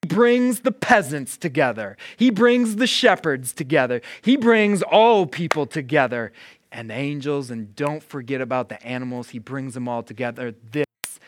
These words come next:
is what Christmas is about. It's about love, man.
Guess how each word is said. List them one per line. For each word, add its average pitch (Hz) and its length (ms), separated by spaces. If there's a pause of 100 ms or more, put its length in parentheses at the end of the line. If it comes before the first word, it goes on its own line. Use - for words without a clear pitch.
(500)
is 113 160
what 120 120
Christmas 117 480
is 107 140
about. 104 400 (380)
It's - 100
about 143 300
love, 143 380
man. 123 460